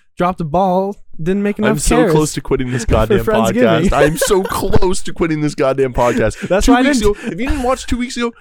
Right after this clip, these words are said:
Speaker 2: Gary didn't get me a gift. I'm looking at the card. I
Speaker 1: It's right
Speaker 2: made
Speaker 1: there.
Speaker 2: you.
Speaker 1: Yeah.
Speaker 2: You keep it out to slap me in the face. And look at this. In the same episode, you betrayed me online in a
Speaker 1: Yeah.
Speaker 2: cyberbullying scandal. Uh, but that, but that is funny. And honestly, quite honestly, I might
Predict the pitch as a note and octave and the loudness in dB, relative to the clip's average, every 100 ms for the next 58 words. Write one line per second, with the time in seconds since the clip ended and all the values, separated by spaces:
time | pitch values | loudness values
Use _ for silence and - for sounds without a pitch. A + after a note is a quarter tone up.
0 | - - E3+ A3+ A3+ G3 G#3 A3 E3 D3 | -18 -6 -4 -4 -6 -6 -6 -6 -6 -4
1 | D#3 - G3 A3 D4 E4+ D#4+ - - - | -4 -4 -4 -2 -2 -4 -6 -8 -6 -2
2 | C4 C#4 - D3 F3 E3+ E3 A3+ C4 C4+ | -2 -2 -4 -4 -2 0 -2 0 0 0
3 | F#3+ C#3+ G#2 A#2 G3 - - B3+ C4 - | -2 -4 -4 -4 -6 -6 -8 -8 -8 -2
4 | F#3 G3+ G3 E3+ F3 D#3+ C#3+ D3 - - | -2 -2 -4 -4 -4 -4 -2 -2 -4 -8
5 | - - - - - G2+ B2 B2+ A2 - | -8 -10 -14 -20 -12 -6 -2 -2 -4 -10
6 | - - - - _ - G3 F#3+ A#3 A3+ | -16 -16 -18 -20 _ -2 -2 0 -2 -2
7 | G#3 - G#3+ G#3 D#3+ D#3+ - C#3+ D#3 D#3 | -2 -2 -2 -2 -4 -6 -2 0 0 -2
8 | D3+ C3+ A#2+ B2+ D3 D3 B2 G2+ A#2 A#2 | -2 0 0 0 0 -2 -2 -2 -2 -2
9 | B2+ A#2+ B2 B2 - G#2+ G#2+ A#2+ B2+ - | -2 -2 -2 -4 -8 -6 -4 -2 -4 -8
10 | - _ B2+ A#2+ A#2 A2+ A#2 - G#2+ F2+ | -20 _ -2 0 0 -2 -4 -4 -4 -2
11 | A2+ A#2 A#2+ C3+ - G#2 G#2 - A2 G2+ | -2 0 0 -4 -4 -6 -6 -6 -6 -2
12 | A#2 B2 - A2+ - A#2 G#2+ G#2 F#2 F#2+ | -4 -4 -8 -6 -2 -2 -2 -4 -6 -10
13 | F#2 - F#2+ F2 F2 F2 | -8 -6 -8 -10 -14 -16